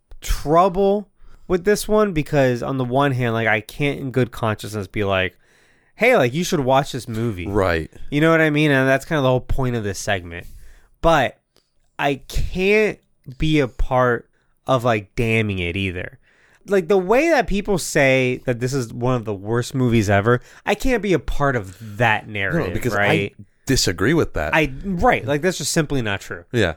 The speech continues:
Speaker 1: Like, it's just simply not true. There's too many fun elements in the movie. Too many things that are, like, legitimately good.
Speaker 2: Mm-hmm.
Speaker 1: Just because it doesn't all come together at the end, which it absolutely does not,
Speaker 2: <laughs>
Speaker 1: it doesn't mean that it's the worst thing ever made. Like, that's extreme.
Speaker 2: Yes.
Speaker 1: So, like,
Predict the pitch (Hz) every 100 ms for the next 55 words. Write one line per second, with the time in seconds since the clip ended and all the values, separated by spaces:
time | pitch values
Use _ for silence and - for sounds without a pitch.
0 | - 190 185 160 190 - 214 196 170 135
1 | 139 135 131 - 247 202 - 147 127 120
2 | 127 131 143 139 143 147 139 _ - _
3 | - 233 233 190 180 151 135 127 113 113
4 | 120 104 113 113 147 151 147 117 120 175
5 | 110 92 - _ - 101 98 104 - -
6 | 233 - 294 262 208 220 175 165 - 147
7 | 147 113 110 123 135 143 147 135 113 117
8 | - 113 117 - 131 104 101 120 135 127
9 | 101 104 95 - 87 90 117 - 120 -
10 | 110 - - - 135 196 214 233 151 156
11 | 190 202 165 127 135 - 160 127 110 131
12 | 135 131 - 127 113 107 101 95 87 87
13 | 120 117 185 190 139 - - 123 110 92
14 | 90 95 98 82 - - - 240 226 214